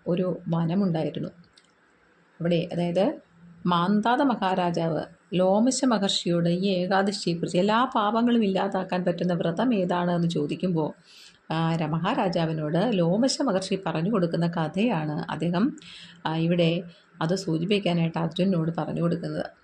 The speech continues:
ചൈത്രരഥം എന്ന ഒരു വനമുണ്ടായിരുന്നു. അവിടെ മേധാവി എന്നൊരു സന്യാസി,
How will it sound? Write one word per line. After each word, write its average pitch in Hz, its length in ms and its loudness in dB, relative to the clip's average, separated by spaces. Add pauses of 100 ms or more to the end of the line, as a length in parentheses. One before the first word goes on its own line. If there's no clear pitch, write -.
(540)
ചൈത്രരഥം 330 760 2
എന്ന 285 240 4
ഒരു 247 180 4
വനമുണ്ടായിരുന്നു. 170 1040 0 (240)
അവിടെ 185 460 2 (320)
മേധാവി 233 760 2
എന്നൊരു 180 260 2
സന്യാസി, 175 760 -2